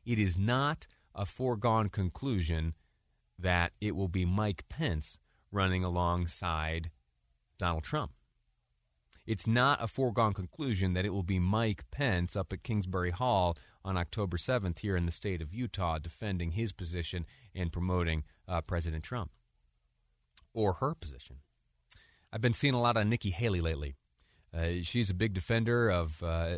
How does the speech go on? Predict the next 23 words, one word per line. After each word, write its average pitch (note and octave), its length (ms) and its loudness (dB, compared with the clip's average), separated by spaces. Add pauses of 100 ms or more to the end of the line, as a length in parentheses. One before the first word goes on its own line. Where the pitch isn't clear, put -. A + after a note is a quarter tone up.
the D#2+ 80 -6
president. B2 520 2 (380)
Uh, D#2+ 240 -4
she A2 500 2
has F#2 560 0
a, D#2 280 -2
a, D#2 580 -6
an D#2 120 -14
iti-, - 260 -6
uh, D2+ 260 -8
what F2 120 -8
is D2 80 -10
it? - 80 -16
What's G2 160 -14
the F2+ 60 -10
word? D2+ 180 -6 (220)
A F#2 180 -6
resume. D3 580 4
A F#2 60 -4
resume. D3 320 6
That's A2+ 180 -4
the G2 100 -2
one. D#2+ 220 -2